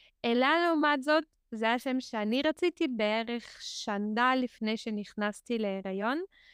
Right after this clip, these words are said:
אמ, בהתחלה הוא התלבט, והיו לנו כל מיני אופציות. את יודעת איך גורמים לגבר להסכים עם שם שאת אוהבת? את אומרת לו, "סבבה, בוא תביא לי אופציות טובות יותר." ואז כל אופציה שהוא או אני הבאנו, היא הייתה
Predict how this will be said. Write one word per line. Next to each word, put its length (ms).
אמ, 600
בהתחלה 580
הוא 140
התלבט, 920
והיו 200
לנו 200
כל 140
מיני 240
אופציות. 560
את 120
יודעת 240
איך 220
גורמים 480
לגבר 380
להסכים 640
עם 160
שם 200
שאת 240
אוהבת? 280
את 60
אומרת 320
לו, 140
"סבבה, 400
בוא 160
תביא 260
לי 100
אופציות 400
טובות 380
יותר." 280
ואז 260
כל 300
אופציה 400
שהוא 600
או 120
אני 380
הבאנו, 360
היא 120
הייתה 220